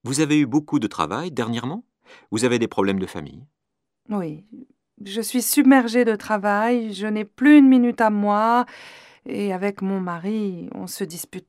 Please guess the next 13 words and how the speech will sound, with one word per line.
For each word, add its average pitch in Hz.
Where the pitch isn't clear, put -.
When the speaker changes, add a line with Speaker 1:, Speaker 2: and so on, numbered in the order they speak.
Speaker 2:
toujours. 160
Lui, 262
il 233
voudrait 220
sortir 247
et, 202
et 208
moi, 220
je 196
n'ai 190
pas 175
le 170
temps. 254